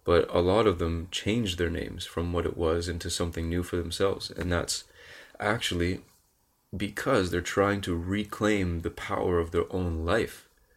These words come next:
in a sense. Because when you create a name, and you'll notice this on all of your documentation, your legal documentation,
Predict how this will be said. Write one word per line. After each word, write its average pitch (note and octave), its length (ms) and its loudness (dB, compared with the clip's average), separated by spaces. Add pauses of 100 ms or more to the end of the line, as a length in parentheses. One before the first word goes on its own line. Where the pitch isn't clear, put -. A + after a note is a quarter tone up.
(160)
in E2+ 120 -4
a D#2+ 40 -2
sense. E2+ 460 -6 (400)
Because F2+ 260 -4
when F2+ 160 -2
you F2 80 -2
create G2 380 2
a G#2+ 60 -2
name, E2+ 300 0
and E2+ 80 0
you'll E2+ 120 0
notice F#2+ 380 4
this - 320 -2
on F2+ 160 4
all F2+ 220 8
of G#2+ 100 6
your G2+ 100 6
documentation, F2+ 840 0
your E2+ 120 0
legal F#2 240 2
documentation, A2 840 0